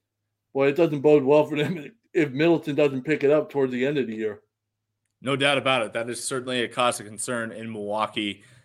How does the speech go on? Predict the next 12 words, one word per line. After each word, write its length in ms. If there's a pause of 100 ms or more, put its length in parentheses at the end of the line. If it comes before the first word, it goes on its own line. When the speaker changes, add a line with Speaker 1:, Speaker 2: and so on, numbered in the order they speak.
(160)
Speaker 2:
these 280
days, 400
and 100
hopefully 320
they 160
can 180
get 200
that 340
figured 260
out 200
here 180
soon. 400